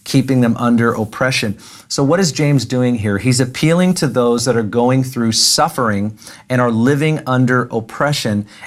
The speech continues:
and he wants to talk to them about not taking vengeance into their own hands. He advises them against it because, number one, the Lord, who is the judge, when he comes back for the harvest of the earth,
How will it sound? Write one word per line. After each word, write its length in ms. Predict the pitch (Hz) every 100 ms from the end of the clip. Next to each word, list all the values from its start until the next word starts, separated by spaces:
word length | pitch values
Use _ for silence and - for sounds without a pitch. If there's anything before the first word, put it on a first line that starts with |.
| -
and 120 | 127
he 60 | 131
wants 480 | 123 139 170 -
to 200 | - -
talk 440 | 131 - 160 175 -
to 80 | 123
them 420 | 120 113 113 -
about 400 | 117 120 123 120
not 400 | 117 120 147 -
taking 480 | - 147 139 143 123
vengeance 580 | 95 120 127 120 117 -
into 300 | 123 120 123
their 180 | 113 113
own 180 | 113
hands. 480 | 107 113 117 98 - - - -
He 160 | - 147
advises 640 | 110 127 147 151 151 110
them 320 | 135 131 127
against 540 | 123 113 131 170 - 120
it 160 | 113 - - -
because, 320 | - 131 147 139
number 280 | 151 143
one, 460 | 123 147 208 151 131
the 100 | 127
Lord, 600 | 123 120 156 202 147 123
who 160 | 131 139
is 240 | 151 135
the 80 | 131
judge, 680 | 101 113 156 120 110 104 - - -
when 180 | 127
he 140 | 147 180
comes 320 | 185 175 156
back 280 | 127 139 131
for 140 | 123
the 60 | 107
harvest 480 | 101 143 151 170 160
of 120 | 135
the 160 | 135 143
earth, 260 | 120 104